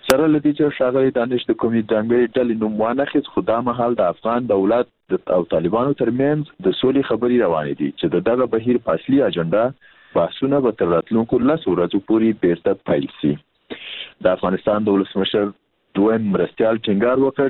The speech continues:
چې دولت د باور فضا د رامنځته کولو لپاره د طالبانو له زرګونو بندیانو خوشي کولو سره خپل حسنیت ثابت کړي او هیله مند دی چې طالبان د ټیټې کچې فشارونو ورکولو سره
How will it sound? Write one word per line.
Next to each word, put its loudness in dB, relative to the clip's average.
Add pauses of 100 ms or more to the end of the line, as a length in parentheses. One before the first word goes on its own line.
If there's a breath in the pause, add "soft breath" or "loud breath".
چې 0
دولت 0
د -2
باور 0
فضا 0 (100)
د -2
رامنځته -4
کولو 2
لپاره 0
د -2
طالبانو 0 (540 loud breath)
له 4 (160)
زرګونو 0
بندیانو 0 (140)
خوشي -4
کولو 4
سره 0
خپل 0 (200)
حسنیت 0
ثابت -2
کړي 0 (480 loud breath)
او 2 (120)
هیله 2
مند 0
دی 4
چې -8
طالبان 0
د 0
ټیټې -4
کچې -2
فشارونو 2
ورکولو 0
سره 0